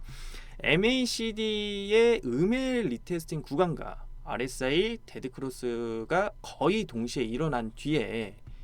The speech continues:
이더리움 가격이 이전 하락 파동보다 더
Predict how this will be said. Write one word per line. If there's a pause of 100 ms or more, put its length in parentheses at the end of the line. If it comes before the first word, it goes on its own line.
(140)
이더리움
가격이
이전
하락
파동보다 (100)
더